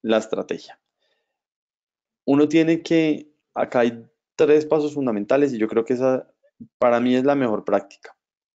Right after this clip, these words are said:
¿En qué nos demoramos nosotros en, en Casa Luque? Y fue una discusión larguísima y fue una discusión como de seis meses.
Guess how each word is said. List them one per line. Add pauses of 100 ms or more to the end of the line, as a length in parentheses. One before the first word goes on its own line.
(200)
¿En
qué
nos
demoramos
nosotros
en,
en
Casa
Luque?
Y
fue
una
discusión
larguísima
y
fue
una
discusión
como
de
seis
meses.